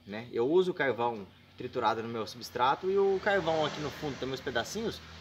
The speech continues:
tem a função da pedrinha e também ajuda a dar mais riqueza, né, no substrato. Vou colocar aqui o substrato em si,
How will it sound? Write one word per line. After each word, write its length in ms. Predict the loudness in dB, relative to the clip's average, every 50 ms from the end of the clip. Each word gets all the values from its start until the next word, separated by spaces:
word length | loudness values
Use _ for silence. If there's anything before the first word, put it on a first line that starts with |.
| -20 -10 -2
tem 80 | 0 2
a 80 | 2
função 320 | 2 0 -2 -2 -2 0 0
da 80 | 0
pedrinha 520 | 0 0 0 -2 -2 -2 -2 -2 -2 -4 -6 -10 -14 -18 -14 -10
e 120 | -10 -6 -2
também 480 | 0 0 0 2 0 -2 -2 -4 -6 -10 -16 -8 0
ajuda 400 | 2 2 2 4 2 2 4 6 6 6 4 4
a 160 | 4 2 2
dar 180 | 2 2 2 2
mais 180 | 2 2 2 0
riqueza, 460 | 0 -2 2 4 6 6 6 6 4
né, 80 | 0
no 140 | 0 -2 -4
substrato. 580 | -6 -6 -8 -8 -4 0 0 0 0 0 -4 -12 -20 -18 -16 -16 -16 -16 -16 -12 -10 -10 -10 -4
Vou 160 | -2 -2 -2
colocar 320 | 0 0 0 0 0 0 0
aqui 320 | -2 -2 -6 -8 -8 -8 -10 -16 _ _ -10 -2 0
o 120 | 0 0
substrato 540 | 0 -2 -6 -8 -8 -4 0 0 0 0 0
em 100 | -4 -8 -8
si, 320 | -6 -6 -4 -4 -6 -6